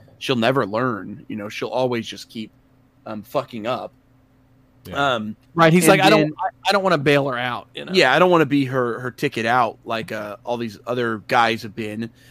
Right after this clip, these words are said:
Speaker 1: And, you know, she, he kind of implies that, you know, most likely she had been sleeping with other dudes to live with them. She'd been on her, on the run for six months, she says.
Speaker 3: Mm-hmm.
Speaker 1: Um, all this stuff, but, uh, he's kind of accepted, like, "Okay, I guess she's gonna stay with me for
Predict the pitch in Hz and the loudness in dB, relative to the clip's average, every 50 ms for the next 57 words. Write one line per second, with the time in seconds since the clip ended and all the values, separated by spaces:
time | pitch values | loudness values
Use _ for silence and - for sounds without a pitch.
0 | _ _ - 135 135 143 147 143 139 139 139 131 - - 226 214 196 180 - - | _ _ -4 -2 0 2 2 2 2 2 2 0 -2 0 0 0 0 0 0 2
1 | 220 214 220 208 185 175 160 - - 147 143 151 156 156 156 139 127 127 123 110 | 2 4 4 4 4 4 -2 0 2 4 4 6 6 4 2 0 -2 -6 -6 -6
2 | - - - _ _ _ _ _ _ _ - 127 120 117 117 120 131 127 - 131 | -6 -12 -20 _ _ _ _ _ _ _ -6 -2 -2 0 2 2 0 0 0 0
3 | 127 120 - 127 113 - - 120 104 98 104 101 - - 123 123 113 120 117 117 | -2 0 0 -4 -4 -2 -4 -4 -4 -4 -6 -6 -6 -4 -4 -2 0 0 0 0
4 | 110 110 107 107 101 95 - 104 107 107 107 98 - - 98 95 104 120 120 117 | 0 0 -2 -2 -4 -6 -6 -4 -4 -4 -6 -8 -12 -12 -12 -8 -6 -6 -4 -4
5 | 127 117 113 123 123 123 123 120 120 117 113 - 117 110 101 113 107 110 110 107 | -4 -4 -4 -4 -4 -4 -4 -4 -4 -4 -6 -6 -8 -6 -6 -2 -2 0 -2 -2
6 | 104 104 98 _ - 110 113 113 110 113 113 107 - - 95 - - 117 - - | -4 -8 -12 _ -6 -4 -4 -4 -2 -4 -4 -6 -8 -12 -14 -10 -10 -10 -12 -10
7 | - 107 110 123 113 - - - 117 110 - 117 117 117 117 117 117 107 - - | -6 -4 -4 -4 -6 -8 -12 -12 -12 -10 -6 -4 -2 0 0 -2 -4 -6 -10 -16
8 | - _ _ _ _ _ _ - - 113 110 107 107 - - 127 104 - _ _ | -20 _ _ _ _ _ _ -2 0 2 2 2 2 0 -2 -4 -8 -12 _ _
9 | _ _ - _ _ _ - 151 170 185 175 175 151 - - 151 143 143 139 131 | _ _ -20 _ _ _ 4 6 6 6 6 4 0 2 4 6 6 6 6 4
10 | - _ - 120 117 117 113 113 113 113 113 113 113 - - 147 139 135 123 113 | -2 _ -2 0 2 4 4 4 2 0 -2 -8 -12 -6 -2 -2 -2 -2 -4 -6
11 | - - 120 113 117 113 110 104 101 110 107 139 156 160 117 120 113 - - 123 | -6 -8 -8 -6 -6 -8 -8 -6 -8 -10 -4 -2 -2 -2 0 -2 -6 -6 -8 -8
12 | 120 131 120 113 - - 120 127 127 117 117 113 107 - 110 107 104 - | -6 -6 -6 -6 -6 -6 -4 -4 -4 -4 -4 -6 -6 -8 -10 -8 -8 -10